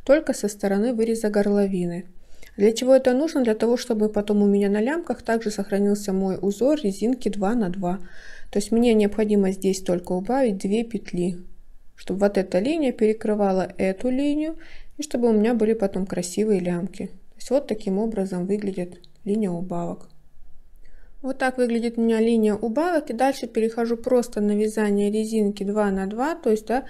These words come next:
продолжаю вязать вот эти три петли, как и вязала до этого. То есть в начале и в конце ряда в лицевой стороне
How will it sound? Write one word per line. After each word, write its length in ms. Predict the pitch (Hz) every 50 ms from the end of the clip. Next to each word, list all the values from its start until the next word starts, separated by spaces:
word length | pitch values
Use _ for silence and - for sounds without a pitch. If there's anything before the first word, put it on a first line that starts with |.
| - - - - - - -
продолжаю 560 | - 220 208 240 240 240 254 240 220 214 208
вязать 400 | 220 214 214 220 214 202 208 208
вот 140 | 202 202 208
эти 160 | 208 208 214
три 260 | 208 - 220 226 226
петли, 600 | 226 226 220 214 214 - 208 214 208 190 185 190 - - - - - - - - - - - -
как 240 | - 214 208 208 -
и 40 | 208
вязала 420 | 208 208 208 214 190 190 185 185
до 160 | 185 208 208
этого. 420 | 202 190 185 180 180 196 214 226 226
То 140 | 226 202
есть 160 | 202 208 - -
в 40 |
начале 360 | 208 202 208 - 220 202 190 190
и 40 | 196
в 40 | -
конце 360 | - 196 196 - - 202 196
ряда 260 | 196 190 185 180 190
в 60 | 196
лицевой 420 | 190 196 196 - - 208 208 196 202
стороне 540 | - - 196 185 190 190 190 190 185 190